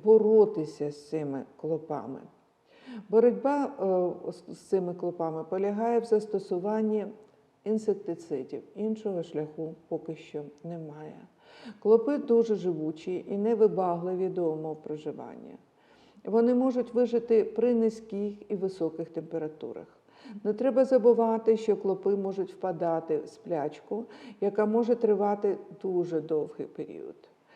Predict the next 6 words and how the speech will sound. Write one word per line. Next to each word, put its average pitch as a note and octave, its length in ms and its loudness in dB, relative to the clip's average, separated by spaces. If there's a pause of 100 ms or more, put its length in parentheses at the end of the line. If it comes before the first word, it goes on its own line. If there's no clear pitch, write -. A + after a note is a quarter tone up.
(240)
Найкращий A#3+ 640 0
спосіб A#3 580 2
боротьби G3+ 640 2
на C4+ 160 -2
сьогоднішній F3+ 720 -4
день — D#3 300 -4